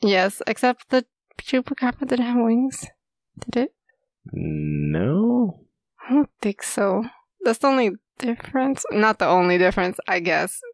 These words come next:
Speaker 1: 'cause it has so many different forms that it takes that I don't know.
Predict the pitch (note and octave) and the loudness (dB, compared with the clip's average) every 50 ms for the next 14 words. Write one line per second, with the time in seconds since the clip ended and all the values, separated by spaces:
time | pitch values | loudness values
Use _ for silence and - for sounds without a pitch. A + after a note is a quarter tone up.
0 | _ - - G3 F#3 F3 - F#3+ - - - - - - - - - _ _ _ | _ -8 -4 -2 -2 -2 -4 -6 -10 -14 -14 -14 -12 -12 -12 -14 -16 _ _ _
1 | - G3+ G3+ G#3 G3 - A#3 A3+ A3 A3 G#3+ G#3+ G#3 G3+ F3+ G3+ G3+ - G#3+ G#3 | -2 0 0 2 2 2 2 4 4 4 4 4 2 2 0 0 0 0 2 2
2 | F#3 F3+ - - - F#3+ F#3+ F#3+ G3 F#3+ F#3+ F3+ F3+ - - - F3+ E3+ F3 F3 | 0 0 0 0 2 2 4 4 4 2 2 0 0 -2 -2 -2 0 0 -2 -2
3 | - - A3+ A#3+ A#3 G#3 - - - F3 E3 - F3 - F3+ F3 E3+ G3 F#3+ | 0 0 2 2 2 0 -2 0 0 0 0 0 0 0 0 0 0 0 0